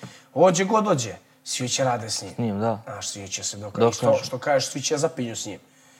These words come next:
Speaker 2: I sad
Speaker 1: I vjerovatno on ima svoju ekipicu i da ne rizikuje porodbu, boli njega
Speaker 2: Normalno,
Speaker 1: kurac.
Speaker 2: to.
Speaker 1: Ali si mu radio s drugarom, sparring partnerom?
Speaker 2: Jesam s nekim, pa se on malo, vrate, nešto sam ga završio,
Speaker 1: Iskompleksirao
Speaker 2: bio,
Speaker 1: si.
Speaker 2: posle iskompleksirao, bio, nije hteo da mi se javi posle.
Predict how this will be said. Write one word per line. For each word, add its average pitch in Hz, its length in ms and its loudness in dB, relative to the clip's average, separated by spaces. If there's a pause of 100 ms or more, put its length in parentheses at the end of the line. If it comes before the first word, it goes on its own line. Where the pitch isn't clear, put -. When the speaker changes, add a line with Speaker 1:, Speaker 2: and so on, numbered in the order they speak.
(420)
Speaker 2:
I 104 80 -4
sad 113 220 2
Speaker 1:
I - 20 -2
vjerovatno 151 520 2
on 160 100 2
ima 156 200 4
svoju 160 260 4
ekipicu 165 640 -2
i 165 40 4
da 151 120 4
ne 151 100 4
rizikuje 143 420 0
porodbu, 131 320 -2
boli 131 180 -2
njega 101 100 4
Speaker 2:
Normalno, 95 200 4
Speaker 1:
kurac. 64 240 -8
Speaker 2:
to. 95 240 2
Speaker 1:
Ali 127 120 4
si 156 160 -4
mu 151 100 2
radio 165 320 8
s 143 40 -2
drugarom, 147 540 6 (160)
sparring 147 380 2
partnerom? 156 400 6
Speaker 2:
Jesam 170 220 6
s - 100 -4
nekim, 113 280 0
pa 110 160 4
se - 160 2
on 120 140 8
malo, 117 320 10
vrate, 113 380 6
nešto 117 240 4
sam 113 180 0
ga 113 100 6
završio, 110 280 8
Speaker 1:
Iskompleksirao 135 460 8
Speaker 2:
bio, 127 100 8
Speaker 1:
si. 123 40 8
Speaker 2:
posle - 160 6
iskompleksirao, 127 720 6
bio, 135 160 8
nije 131 160 10
hteo 139 200 10
da 127 100 10
mi 123 140 4
se 127 160 4
javi 110 280 10
posle. 104 380 0